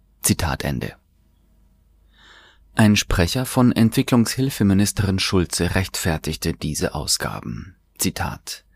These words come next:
"Konsumkritische Spaziergänge ermöglichen eine Auseinandersetzung mit dem Thema fairer Handel in unserem Alltag." Zitat Ende. Stadtführer nähmen dabei Produkte unseres Alltags wie Smartphones, Kaffee oder Elektroartikel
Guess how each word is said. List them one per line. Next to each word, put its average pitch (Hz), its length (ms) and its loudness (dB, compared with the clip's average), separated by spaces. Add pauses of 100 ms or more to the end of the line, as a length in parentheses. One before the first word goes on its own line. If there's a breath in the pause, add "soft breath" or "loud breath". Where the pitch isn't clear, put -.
(360)
"Konsumkritische 110 840 2
Spaziergänge 104 840 2
ermöglichen 113 580 4
eine 104 240 4
Auseinandersetzung 101 840 0
mit 92 140 -2
dem 85 180 0
Thema 95 460 2
fairer 90 460 -2
Handel 90 400 0
in 95 160 0
unserem 80 400 -4
Alltag." - 680 -6 (180)
Zitat - 360 -4
Ende. 78 360 -6 (880 loud breath)
Stadtführer 92 800 0
nähmen 90 480 2
dabei 87 380 0
Produkte 107 600 -2
unseres 101 340 2
Alltags 92 600 0
wie 90 80 -2
Smartphones, 95 840 0
Kaffee 95 440 -2
oder - 280 -2
Elektroartikel 95 920 -2